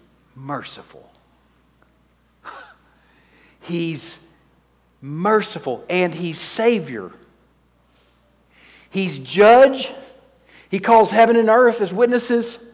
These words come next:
He has a prosecuting attorney there, and it turns out he's also Savior. He's also somehow gonna make a way out for the people in orange.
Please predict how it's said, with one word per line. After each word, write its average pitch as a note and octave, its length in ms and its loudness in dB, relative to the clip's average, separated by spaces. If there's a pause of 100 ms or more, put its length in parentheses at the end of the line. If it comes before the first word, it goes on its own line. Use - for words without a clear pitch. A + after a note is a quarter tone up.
(320)
He G#3 120 0
has A#3 160 4
a A3 60 -4
prosecuting A3+ 680 0
attorney A#3 340 -2
there, A3+ 260 2
and G3+ 80 -2
it E3+ 80 -10
turns A3 260 -4
out G#3 120 4
he's G#3 260 -4
also B3+ 760 6
Savior. A3+ 680 -2 (2000)
He's C#4+ 240 2
also C4+ 420 6
somehow B3 440 4
gonna G#3+ 180 2
make B3 380 0
a A3+ 60 2
way A3+ 460 4
out A#3+ 380 4
for G3+ 80 2
the F3 80 -6
people B3 420 0
in F#3 100 2
orange. A3+ 680 4